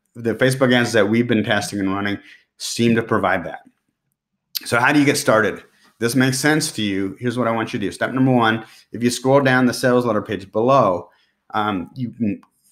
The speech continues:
click on that link or click on the image that says contract. And it basically describes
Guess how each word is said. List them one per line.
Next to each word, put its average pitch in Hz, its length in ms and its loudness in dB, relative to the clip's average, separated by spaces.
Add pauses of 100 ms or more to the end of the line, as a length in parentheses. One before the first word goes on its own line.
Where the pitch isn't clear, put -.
(160)
click - 220 -2
on 139 100 4
that 110 240 2
link 110 500 -2
or 107 220 0
click 123 240 -6
on 110 100 -2
the 101 140 -4
image 104 240 -4
that 90 80 -6
says 95 160 -14
contract. 110 800 -4 (400)
And 110 260 -2
it 117 140 -4
basically 160 360 4
describes 123 800 0